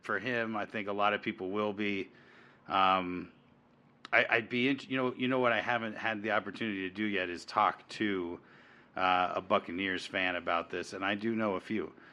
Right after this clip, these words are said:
Um, but, uh, I'd be interested to see what they think. Do they, do they think that this is an improvement? Um, what, what do they think about Bruce Arians? He did get them a Super Bowl.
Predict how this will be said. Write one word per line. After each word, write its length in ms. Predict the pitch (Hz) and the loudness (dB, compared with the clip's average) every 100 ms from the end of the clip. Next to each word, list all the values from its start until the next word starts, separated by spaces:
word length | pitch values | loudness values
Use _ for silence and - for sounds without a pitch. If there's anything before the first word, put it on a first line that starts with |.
| - - - | -20 -20 -4
Um, 600 | 101 98 95 87 85 85 - - _ - - - - | 4 6 6 4 -2 -10 -16 -20 _ -20 -20 -20 -6
but, 300 | 104 101 - | 2 2 2
uh, 220 | 101 92 90 | 4 4 4
I'd 120 | 101 | 2
be 100 | 110 | 2
interested 380 | 107 113 107 92 | 0 -4 -6 -6
to 100 | 98 | -6
see 260 | - 107 | -4 -4
what 240 | 95 92 - | -2 -4 0
they 180 | 92 90 | 0 -2
think. 420 | - 85 71 - | -4 -6 -6 -8
Do 140 | 95 | -8
they, 440 | 85 87 85 87 87 - | -4 -4 -4 -6 -10 -14
do 100 | - | -10
they 160 | 87 85 | -6 -6
think 320 | - 95 82 | -4 -6 -6
that 140 | 90 85 | -8 -8
this 220 | 92 85 | -6 -6
is 140 | 90 | -8
an 100 | 87 | -8
improvement? 760 | 82 82 - 127 113 113 104 90 - - - - - - - | -8 -10 2 2 4 0 -2 -4 -14 -20 -20 -20 -20 -20 -10
Um, 560 | 90 85 82 78 78 - - - - | -2 0 0 -4 -10 -16 -20 -20 -8
what, 200 | 90 82 80 | -6 -6 -8
what 160 | 90 | -10
do 100 | - | -8
they 180 | 82 92 | -2 -2
think 280 | 92 98 92 | 0 -4 -4
about 320 | 92 92 90 | 0 0 0
Bruce 220 | 98 95 | -4 -4
Arians? 640 | 98 98 95 95 95 95 - - - - _ | -2 -2 -2 -4 -6 -10 -16 -20 -20 -20 _
He 80 | - | -2
did 200 | 95 92 | 0 2
get 180 | 98 - | 0 0
them 120 | 95 | -2
a 40 | |
Super 280 | 95 101 98 | -2 -4 -4
Bowl. 340 | 95 95 92 | 0 0 -2